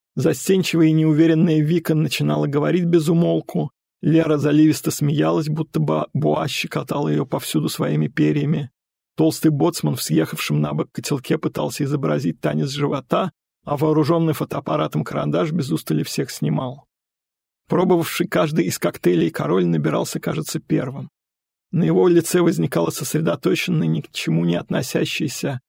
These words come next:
замороженная ухмылка, а жесты длинных рук обрывались, не успев завершиться.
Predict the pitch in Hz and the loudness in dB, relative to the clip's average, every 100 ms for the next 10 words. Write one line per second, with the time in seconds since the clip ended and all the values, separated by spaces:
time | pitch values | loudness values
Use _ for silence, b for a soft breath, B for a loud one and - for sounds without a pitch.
0 | _ _ - 147 151 151 165 151 160 165 | _ _ -6 -2 0 2 0 2 0 0
1 | 151 - 185 214 - - - - 131 165 | 0 0 2 2 -2 -8 -4 -6 -2 -2
2 | - 165 156 170 175 - 156 196 180 151 | -2 -4 0 0 0 -2 -4 -2 -2 -2
3 | 139 117 - 151 151 - - 143 156 160 | -2 -2 -2 -4 -4 -4 -4 -2 -2 -2
4 | - - - - - | -4 -6 -8 -10 -14